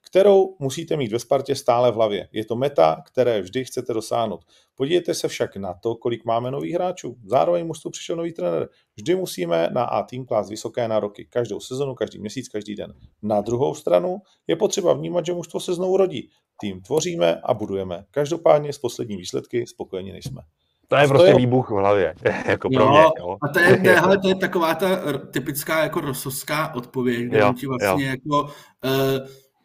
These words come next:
Speaker 3: dá
Speaker 1: No to je odpověď, ve který si to
Speaker 3: Rozhodně
Speaker 1: dostal.
Speaker 3: to může vylo-, vyložit jakoby mnoha způsoby. Samozřejmě je to spěch k tomu, že Sparta,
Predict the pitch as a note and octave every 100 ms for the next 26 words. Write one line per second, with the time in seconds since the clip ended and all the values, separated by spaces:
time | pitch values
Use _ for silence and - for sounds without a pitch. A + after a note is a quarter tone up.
0 | _ _ _ _ _ _ D3 D3+ D#3 G3+
1 | G3 - G#3 G3 G3+ - A3 G3+ - G3+
2 | F#3 A#3+ G#3 G3 G3 F#3+ - - D#3+ F#3
3 | G3 F#3+ F#3+ F#3 F#3 F#3+ F#3+ D3 D#3+ F3
4 | F3 E3 D#3+ E3 E3 E3+ E3 E3 - D3+
5 | D3 D3+ C3+ D3 C#3+ D3+ - C3 B2 C#3
6 | C3+ C3+